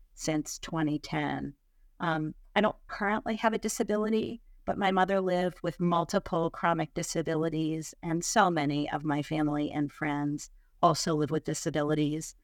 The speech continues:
Um, it's been a central focus of my work, uh, since the early two thousands, maybe. Um, and on a more personal note, um, I'm a native Pittsburgher. My wife and I have two kids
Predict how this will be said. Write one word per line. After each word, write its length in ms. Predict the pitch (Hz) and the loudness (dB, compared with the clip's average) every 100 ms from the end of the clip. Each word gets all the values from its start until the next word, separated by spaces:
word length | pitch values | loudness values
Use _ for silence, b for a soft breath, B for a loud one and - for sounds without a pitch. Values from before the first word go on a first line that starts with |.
| - - | -20 -6
Um, 180 | - 156 | 0 0
it's 140 | - - | 0 -2
been 160 | 165 | 0
a 40 | 160 | 0
central 320 | - 156 160 | 0 0 -2
focus 360 | - - - | -2 -6 -6
of 100 | - | -6
my 300 | 160 156 151 151 - _ _ - | -2 -2 -2 -6 -18 _ _ -6
work, 440 | 170 170 160 156 - - | -2 0 0 -2 -12 -8
uh, 200 | 170 156 | -2 -2
since 640 | 147 - 175 156 - - - - - - | -2 -2 -2 -2 -8 -14 -16 -20 -18 -4
the 160 | 190 | -2
early 240 | - 196 196 | 0 0 0
two 180 | - | -2
thousands, 560 | 202 185 185 - 214 - | 0 2 2 2 -2 0
maybe. 400 | 214 214 220 240 - - _ _ - - - | 0 0 0 -2 -8 -20 _ _ -20 -10 0
Um, 360 | 180 180 185 | 2 4 0
and 260 | - 208 202 | 0 0 2
on 160 | - | 2
a 60 | 226 | 2
more 200 | 214 214 | 4 2
personal 460 | - 208 - 196 190 | 2 -2 0 2 2
note, 420 | 180 170 180 - - | 2 0 0 -4 -6
um, 560 | 180 170 165 165 170 - | -4 -2 -2 -2 -4 -6
I'm 300 | 175 170 175 - | -2 0 -2 -2
a 100 | 175 | -2
native 400 | 175 175 170 - | 0 0 -2 0
Pittsburgher. 720 | 233 - - 214 214 202 202 | -2 0 0 2 2 2 2
My 160 | 190 170 | 0 0
wife 280 | 175 165 | 0 -2
and 100 | 185 | -2
I 100 | 170 | -2
have 220 | 175 175 - | -2 -6 -6
two 180 | - 202 | -8 -8
kids 520 | - 220 214 196 | -2 2 2 0